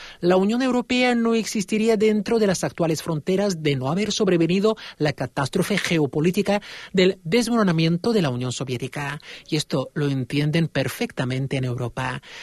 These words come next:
De ahí que la reunificación de Crimea con Rusia fue para ellos como la campana que toca a rebato, que anunciaba el comienzo del restablecimiento de Rusia, señaló Igor Shishkin.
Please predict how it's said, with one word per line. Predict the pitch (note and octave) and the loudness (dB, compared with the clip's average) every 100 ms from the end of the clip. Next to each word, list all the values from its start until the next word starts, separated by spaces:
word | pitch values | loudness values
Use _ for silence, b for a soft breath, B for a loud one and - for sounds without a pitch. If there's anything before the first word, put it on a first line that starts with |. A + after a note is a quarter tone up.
| B | B
De | F3 E3 | 0 4
ahí | F#3 | 4
que | F3+ F#3+ | 4 4
la | F#3 E3 | 6 4
reunificación | G#3+ B3+ B3 B3 A3+ - F3+ | 2 2 0 0 -2 0 2
de | D3+ | 2
Crimea | C#3+ C#3 D3 | 0 0 0
con | D3+ C#3+ | -2 0
Rusia | E3 - E3 | 0 0 0
fue | E3+ D#3+ | 0 0
para | D#3 E3 | 0 0
ellos | G#3+ B3 A#3 | 0 0 -4
como | - G#3+ G#3+ | 0 2 4
la | G3+ F3 | 4 0
campana | - F3 F3 - - A#3+ D#3 C3+ | -2 0 0 -2 -2 0 0 -2
que | C3 | -6
toca | A#2+ C3 B2+ C#3+ | -4 -4 -4 -2
a | D3+ | 0
rebato, | D#3+ G3+ B3 - C3 D3 B B B B B | 2 2 2 0 -4 -6 B B B B B
que | - G3 | 2 4
anunciaba | F3 D#3 B3 A3+ | 4 2 0 4
el | G3+ | 2
comienzo | F3+ E3+ F#3+ G#3+ A3 | 2 2 2 0 2
del | G3 F#3+ | 2 4
restablecimiento | F#3+ F#3 F3 C#3+ - C3 C3 C3+ B2+ | 2 0 -2 -2 -2 -4 -2 -4 -4
de | B2+ | -4
Rusia, | A#2+ - C#3 C#3 - - | -6 -8 -8 -10 -12 -12
señaló | - G3+ E3 C#3+ E3 A#3 _ _ - | 0 2 4 4 4 2 _ _ 0
Igor | D#3 D#3+ | 4 4
Shishkin. | D#3+ B3 G#3 - B2+ C#3+ | 2 2 0 -2 -4 -6